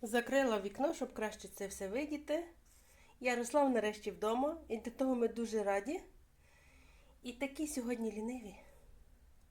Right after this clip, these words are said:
Так що то наша вечеря, дуже швидко приготувалося, все є. За все пішло п'ятнадцять євро. Так що дуже всім дякую, хто був зі мною.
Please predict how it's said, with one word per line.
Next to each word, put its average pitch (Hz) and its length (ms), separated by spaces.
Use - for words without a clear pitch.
Так - 220
що 254 120
то 254 120
наша 240 280
вечеря, 262 440
дуже 262 220
швидко 220 320
приготувалося, 302 840
все - 200
є. 208 200
За 254 180
все 302 220
пішло 277 300
п'ятнадцять 220 520
євро. 185 380
Так 208 140
що 220 120
дуже 226 240
всім 214 300
дякую, 240 400
хто - 160
був 240 160
зі 226 140
мною. 220 380